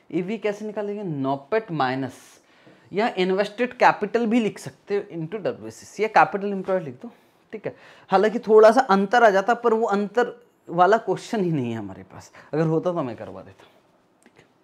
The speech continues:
ठीक है सर, तो एग्जांपल भी हो गया और आपने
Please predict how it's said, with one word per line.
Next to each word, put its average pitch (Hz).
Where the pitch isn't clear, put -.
ठीक 160
है 127
सर, 147
तो 151
एग्जांपल 170
भी 190
हो 180
गया 185
और 139
आपने 131